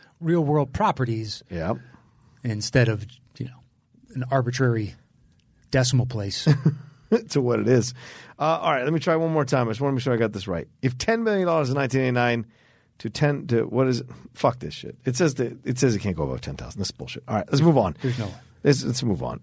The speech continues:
Speaker 2: That was your number eight, right? Barbarians at the Gate?
Speaker 1: That was my number eight.
Speaker 2: Okay. Now, my number ten is, uh, Margin Call.
Speaker 1: That's a punt.
Speaker 2: Okay.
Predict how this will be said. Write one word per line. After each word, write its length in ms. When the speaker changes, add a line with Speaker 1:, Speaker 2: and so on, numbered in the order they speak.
Speaker 2:
That 140
was 100
your 60
number 180
eight, 200
right? 260
Barbarians 440
at 40
the 80
Gate? 180
Speaker 1:
That 100
was 100
my 80
number 240
eight. 140
Speaker 2:
Okay. 240
Now, 180
my 140
number 160
ten 220
is, 160
uh, 160
Margin 460
Call. 580
Speaker 1:
That's 180
a 60
punt. 240
Speaker 2:
Okay. 320